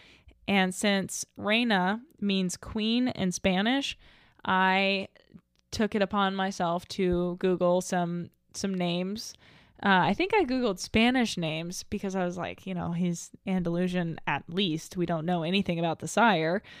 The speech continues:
So, you know, we'll give him a s-, a Spanish name because he's, he's at least half Andalusian. And so we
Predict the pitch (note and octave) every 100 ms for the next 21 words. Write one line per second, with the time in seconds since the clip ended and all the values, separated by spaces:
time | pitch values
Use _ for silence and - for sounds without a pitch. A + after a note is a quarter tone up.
0 | - - - - _ - - G#3+ F#3 F3
1 | E3+ - - - G3+ F3 F3 - _ A#3+
2 | B3 B3+ A#3+ A#3 A#3 - A3 - C#4 B3
3 | F#3 - F#3 - F3+ - G3 G3 - D#4
4 | - - F#3+ G3 G#3 A3+ - G3+ G3 F#3+
5 | F#3 F3+ G#3+ F#3 E3 F#3+ - - - _
6 | - G#3+ G3 F#3+ F#3+ F#3+ F#3 - G#3+ G3+
7 | G3+ G3+ G3 - _ _ G3 G3 A3 A3
8 | A3 A3 A3